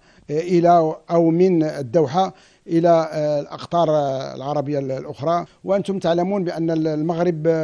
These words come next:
له علاقات، آه، ممتازة ومتميزة مع، آه، المملكة العربية السعودية ومع الإمارات العربية ومع مصر. كل هذه الدول منخرطة في إطار التحالف العربي الإسلامي، والمغرب عضو في هذا التحالف ضد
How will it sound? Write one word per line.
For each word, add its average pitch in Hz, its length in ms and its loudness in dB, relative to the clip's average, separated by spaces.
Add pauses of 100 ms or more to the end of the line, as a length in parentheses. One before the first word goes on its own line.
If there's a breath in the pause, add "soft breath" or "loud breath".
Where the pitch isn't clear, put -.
(340 soft breath)
له 151 220 0
علاقات، 160 500 0
آه، 151 460 -2 (160 soft breath)
ممتازة 165 680 2
ومتميزة 156 840 -2
مع، 156 360 -2 (300 soft breath)
آه، 151 300 0
المملكة 160 440 -2
العربية 156 400 0
السعودية 165 680 0
ومع 143 260 -2
الإمارات 151 520 -2
العربية 165 720 -2
ومع 131 340 -4
مصر. 170 280 -8 (400 soft breath)
كل 208 200 0
هذه 180 460 4
الدول 160 600 0 (320 soft breath)
منخرطة 165 720 0
في 170 240 -4
إطار 165 200 -2
التحالف 156 580 -4
العربي 156 360 -2
الإسلامي، 156 680 -6
والمغرب 190 540 -2
عضو 190 280 0 (220 loud breath)
في 170 180 0
هذا 170 160 0
التحالف 160 500 -4
ضد 160 440 -4